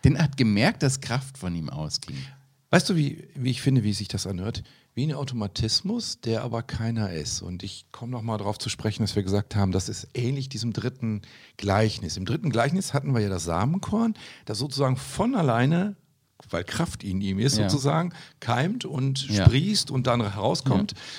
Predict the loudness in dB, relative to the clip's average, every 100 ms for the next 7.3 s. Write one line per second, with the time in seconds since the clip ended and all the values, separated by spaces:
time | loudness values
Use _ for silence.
0 | -14 -16 -18 -20 -20 -20 _ _ 4 6
1 | 6 4 4 4 6 6 6 4 0 8
2 | 10 10 10 10 10 8 6 4 6 4
3 | 4 4 6 6 4 2 -2 0 0 0
4 | -2 -6 -6 -8 -6 -6 -4 -2 -4 0
5 | 2 2 0 4 8 8 8 4 0 -2
6 | 2 4 2 2 0 0 -4 -4 -6 -10
7 | -10 -10 -12